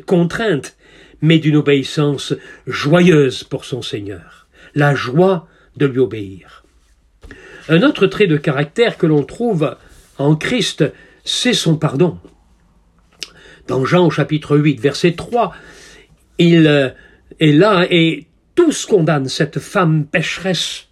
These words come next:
Mais Christ, lui, lui accorde son pardon. Dans, euh, Luc au chapitre vingt-trois,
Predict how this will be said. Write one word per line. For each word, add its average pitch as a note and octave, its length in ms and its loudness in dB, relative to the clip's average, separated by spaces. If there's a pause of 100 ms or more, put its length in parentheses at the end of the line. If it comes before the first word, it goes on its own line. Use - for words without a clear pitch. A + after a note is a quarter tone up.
(600)
Mais D#3 160 0
Christ, - 440 -4
lui, C3 280 -4 (440)
lui C#3+ 160 0
accorde C3 380 -4
son A2 200 -10
pardon. A#2+ 340 -4 (1600)
Dans, E3+ 380 4
euh, C3 200 0 (420)
Luc D#3 280 -2
au D3+ 40 -2
chapitre D3+ 400 -4
vingt-trois, D#3 520 0